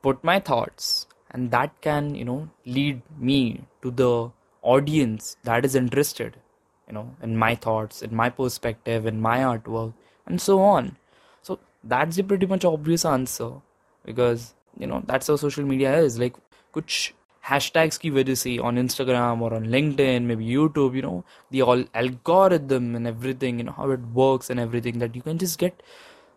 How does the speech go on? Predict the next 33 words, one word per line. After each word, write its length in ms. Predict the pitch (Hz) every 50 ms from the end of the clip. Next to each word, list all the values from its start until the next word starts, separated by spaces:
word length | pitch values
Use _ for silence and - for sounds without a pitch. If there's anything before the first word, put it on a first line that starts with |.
| _ _
s-, 280 | - - - - - - - -
you 40 | -
know, 120 | 151 - -
like, 340 | - 95 - - 185 180 185
you, 240 | 214 220 214 208 -
you 160 | - 196 220
never 240 | 202 208 202 196 220
know, 240 | 214 202 208 214 202
you 100 | 165 135
know, 240 | 131 143 160 156 127 -
your 340 | 127 123 135 147 170 175 175
post 560 | - - 160 156 151 156 156 - - _ _ _
might 280 | 131 131 131 135 131 135
just 200 | 147 143 - -
land 420 | 131 127 123 127 131 139 139 131
up, 220 | 131 127 123 - _ _
you 80 | - 117
know, 280 | 120 120 120 120 117 - _ -
and 160 | 120 117 110
get, 200 | 127 123 117 120
you 60 | 127
know, 300 | 113 117 117 117 113 135 143 _
one 240 | - 127 123 123 120
thousand 380 | 123 120 117 117 123 120 117 117
likes, 360 | 113 117 117 113 113 107 -
two 140 | - 127 120
thousand 340 | 123 120 117 113 120 117
likes, 300 | 113 117 113 117 117 -
while 260 | - - 123 117 117 120 127
you 100 | 135 135
are 60 | 131
just 200 | 127 131 127 -
having 420 | 135 127 120 117 120 120 120 123